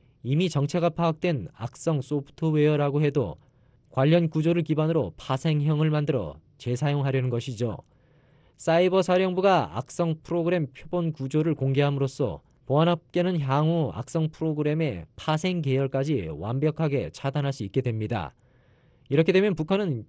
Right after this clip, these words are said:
기존 설계 방식을 용도 폐기하고 새로운 악성 프로그램을 처음부터 다시 설계해야 하는데 추가적으로 높은 비용이 발생할 수밖에 없다는 얘기죠.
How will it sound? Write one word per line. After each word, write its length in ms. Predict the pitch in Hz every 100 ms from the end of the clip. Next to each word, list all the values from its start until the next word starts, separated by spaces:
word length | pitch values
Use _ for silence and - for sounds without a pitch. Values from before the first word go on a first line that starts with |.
| _
기존 320 | 143 139 180
설계 360 | 170 175 170 170
방식을 580 | 165 160 156 170 175
용도 280 | 131 143 156 160
폐기하고 840 | - 170 170 175 160 117 139 202 _ _ _ _
새로운 420 | - 170 175 170
악성 380 | 98 - 160 156
프로그램을 680 | 147 143 143 151 131 78 -
처음부터 380 | - 160 151 156
다시 320 | - 117 160
설계해야 540 | 151 151 143 127 117
하는데 440 | 107 107 131 120 - _ _ _ _ _ -
추가적으로 480 | - 175 170 180 147
높은 360 | 123 - 170
비용이 380 | 156 165 165 165
발생할 380 | 117 123 147 131
수밖에 360 | - 127 -
없다는 480 | 131 82 - 123 131
얘기죠. 420 | 95 85 - 76